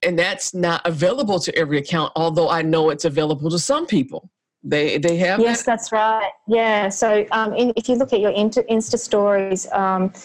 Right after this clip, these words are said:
Speaker 2: sometimes you see people put the swipe up, but you have to have ten thousand followers to be able to do that. And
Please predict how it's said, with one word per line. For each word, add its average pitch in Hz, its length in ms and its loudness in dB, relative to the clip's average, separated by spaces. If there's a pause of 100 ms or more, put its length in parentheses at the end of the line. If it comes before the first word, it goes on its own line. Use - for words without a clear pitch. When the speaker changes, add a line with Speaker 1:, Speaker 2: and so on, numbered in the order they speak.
(380)
Speaker 2:
sometimes 226 560 0
you 196 60 0
see 208 160 0
people 208 240 -2
put 196 180 -6
the 185 60 -4
swipe 196 400 -2
up, 302 180 -2
but 233 100 -2
you 226 60 2
have 254 180 -2
to 247 80 -2
have 196 140 0
ten 190 220 -2
thousand 185 420 0
followers 185 500 2
to - 100 -8
be 190 120 2
able 180 240 0
to 185 120 -2
do 185 240 2
that. 180 320 0
And 185 280 0